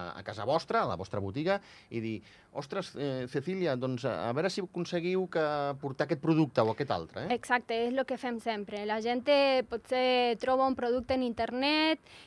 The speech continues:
Speaker 2: i que no s'anima a comprar-lo perquè és un producte que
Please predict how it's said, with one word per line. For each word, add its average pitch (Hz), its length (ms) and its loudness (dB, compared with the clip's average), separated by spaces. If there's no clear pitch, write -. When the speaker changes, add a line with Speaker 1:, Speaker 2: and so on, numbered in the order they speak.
Speaker 2:
i 240 480 0
que 233 160 0
no 233 160 -6
s'anima 254 460 0
a - 20 -10
comprar-lo 262 640 2
perquè 233 380 -2
és 233 100 -8
un 226 80 -10
producte 226 480 0
que 208 380 0